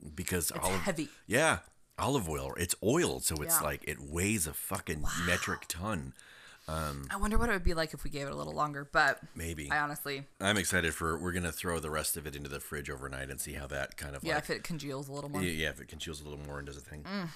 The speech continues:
Speaker 2: And that smoked sea salt on top, which I'm just like
Speaker 1: Okay, so it's so weird. All right, so you guys,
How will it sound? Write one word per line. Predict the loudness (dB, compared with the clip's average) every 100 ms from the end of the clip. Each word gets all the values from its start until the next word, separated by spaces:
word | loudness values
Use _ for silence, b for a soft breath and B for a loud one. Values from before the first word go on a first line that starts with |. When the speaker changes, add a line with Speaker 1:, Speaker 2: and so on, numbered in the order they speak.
| -8
Speaker 2:
And | 0
that | 2 2
smoked | 0 -2 -2
sea | -2 -4
salt | -4 -2 -2
on | -4
top, | -4 -4 4 6 4 0 2
which | 4 4
I'm | 0
just | -4 -6
like | -6 -6 -10 B B B B B -8
Speaker 1:
Okay, | -4 -4 -2
so | -2 -2 -4 -10 -12
it's | -2 0
so | 0 -2
weird. | -6 -6 -8 -10 -10
All |
right, | -8 -8 -10
so | -10 -8
you | -8 -4
guys, | -2 -4